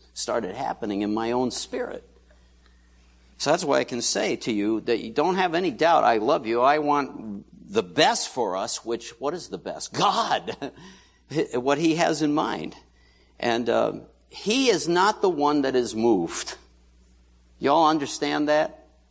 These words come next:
He's not the one that is moved. We're the ones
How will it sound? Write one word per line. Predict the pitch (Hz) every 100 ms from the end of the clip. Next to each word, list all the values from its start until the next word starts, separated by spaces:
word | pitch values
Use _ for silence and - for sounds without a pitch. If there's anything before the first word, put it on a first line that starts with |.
| _
He's | 185 185
not | 170 151
the |
one | 123 117
that | 107 95
is | 92
moved. | 87 85 76 - -
We're | 127 151
the | 113
ones | 92 90 85 85 -